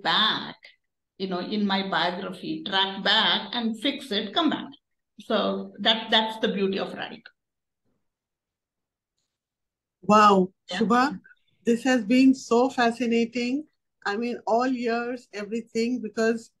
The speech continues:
Speaker 2: I think all of us are still stuck, you know, somewhere in the mineral, plant, and the
Speaker 1: Yeah.
Speaker 2: animal world.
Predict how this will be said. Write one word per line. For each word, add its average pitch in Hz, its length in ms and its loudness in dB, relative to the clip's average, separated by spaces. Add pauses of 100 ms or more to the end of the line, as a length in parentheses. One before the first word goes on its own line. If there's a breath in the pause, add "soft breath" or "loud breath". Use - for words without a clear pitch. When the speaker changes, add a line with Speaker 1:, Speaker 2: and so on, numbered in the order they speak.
(440)
Speaker 2:
I 220 120 2
think 302 300 0
all 254 280 4
of 359 180 -2
us 247 320 0
are 220 120 2
still 262 360 -4
stuck, 233 460 0
you 220 100 -2
know, 220 160 0
somewhere 220 520 -2
in 214 220 -2
the 214 80 -6
mineral, 226 580 -2 (140)
plant, 202 500 0
and 185 280 -4
the 170 280 -2 (200)
Speaker 1:
Yeah. 196 180 -2
Speaker 2:
animal 233 420 2
world. 202 300 -2